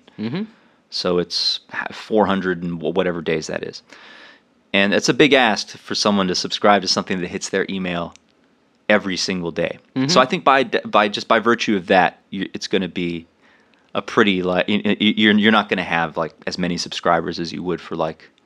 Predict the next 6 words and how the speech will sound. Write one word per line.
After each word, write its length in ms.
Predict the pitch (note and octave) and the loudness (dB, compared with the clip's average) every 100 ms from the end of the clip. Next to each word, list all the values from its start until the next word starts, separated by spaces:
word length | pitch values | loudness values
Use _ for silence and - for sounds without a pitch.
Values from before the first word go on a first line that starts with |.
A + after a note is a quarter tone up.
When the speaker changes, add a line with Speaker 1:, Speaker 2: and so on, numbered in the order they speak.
| _ _ _ _ - | _ _ _ _ -2
Speaker 2:
Tim 200 | G#2 F#2 | 0 2
Ferriss's, 460 | F#2+ F#2 E2+ - | 2 2 2 -2
like, 140 | F2 E2+ | -4 0
five 360 | - F2 E2 - | 2 2 0 -10
point, 340 | - G#2 - - | -2 -2 -2 -2
Bullet, 180 | G2 | 0